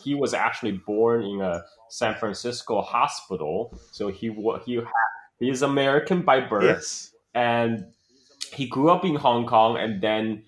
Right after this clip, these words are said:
Speaker 1: you know, traveled to U S for education. And, and, you know, in doing so, you know, he try-, he goes through that period of trying to assimilate into the mainstream American culture. He went to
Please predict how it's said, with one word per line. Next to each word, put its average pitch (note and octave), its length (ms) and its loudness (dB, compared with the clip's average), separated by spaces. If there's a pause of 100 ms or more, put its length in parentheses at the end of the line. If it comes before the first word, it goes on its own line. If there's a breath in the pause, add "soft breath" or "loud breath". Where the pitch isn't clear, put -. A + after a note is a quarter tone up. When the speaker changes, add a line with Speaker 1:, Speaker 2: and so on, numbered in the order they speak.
(300)
Speaker 1:
you G2 100 -8
know, G2+ 160 0
traveled D#3 600 4
to C3+ 500 -2
U A#2+ 380 2
S A2+ 180 -2
for G#2 420 0
education. A2+ 920 -4 (420 loud breath)
And, A2+ 480 0
and, A#2 280 -2 (180)
you B2+ 100 -4
know, A2 260 -2
in B2+ 200 -4
doing F3+ 340 2
so, G#2 420 0
you G#2 80 -2
know, G2 120 0
he A2 180 -6
try-, A#2+ 360 0
he C3+ 100 -8
goes F3+ 260 4
through E3 200 2
that - 260 2
period B2 460 2
of F#2 180 -4
trying G#2+ 440 -2
to G2+ 360 -4 (420 soft breath)
assimilate A#2 920 0
into G2+ 320 -10
the F#2+ 100 -2
mainstream G2+ 800 -4
American G2 480 -4
culture. F#2+ 720 -4
He A2+ 80 -6
went A2+ 300 -4
to G2+ 340 -4